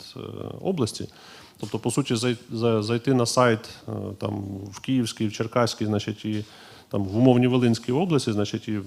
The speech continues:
побачиш, е, одинакову картинку з однаковим, значить, малюнком, е, тривалістю і застосування тих черг, які, власне, стали наслідком, е, запропонованих змін. На, на практиці, значить, ну,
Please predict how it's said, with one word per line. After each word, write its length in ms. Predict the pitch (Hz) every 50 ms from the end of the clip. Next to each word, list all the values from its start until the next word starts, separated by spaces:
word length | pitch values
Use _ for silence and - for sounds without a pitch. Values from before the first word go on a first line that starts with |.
| 101 -
побачиш, 640 | - 117 120 131 120 - 113 104 - - - - 107
е, 20 | 104 104 98 101 - - -
одинакову 520 | 120 117 127 127 127 120 113 - 117 110
картинку 480 | - 123 117 - 165 180 190 180 - 113
з 240 | 104 101 98 101 104
однаковим, 960 | 107 104 104 104 104 104 101 107 127 123 120 - - 110 104 101 101 104 104 101
значить, 480 | 104 104 - - 101 - - - - 104 101 104
малюнком, 580 | 110 117 117 120 117 110 104 - 104 95 95 - - - - - - - - - - _ _ -
е, 40 | - 101 101 98 98 95 98 98 101 - - - - - 95 98 - - -
тривалістю 960 | - 131 143 131 135 131 120 113 110 104 - - - 113 104 98 98 95 - 123 - - 104
і 240 | 107 110 107 104 101
застосування 720 | 98 110 110 - - 120 - 123 117 110 107 104 101 101
тих 220 | - - 110 -
черг, 220 | - - 160 175 131 -
які, 220 | 107 - - 127
власне, 380 | 113 113 117 110 - 117 104 98
стали 340 | - 117 117 117 110 107 - - - - - - - -
наслідком, 800 | - 120 127 131 - 120 107 - 113 107 107 - - 107 104 104
е, 40 | 98
запропонованих 640 | 107 104 - 113 110 - 113 117 117 110 107 104 104
змін. 220 | 98 95 95 92 92 - 107 - - -
На, 140 | 107 104 104
на 200 | 101 101 113 123
практиці, 500 | - 180 190 - - 160 - - 143 135 127 - - - _ -
значить, 480 | - 113 - - 113 - - - - -
ну, 140 | 131 127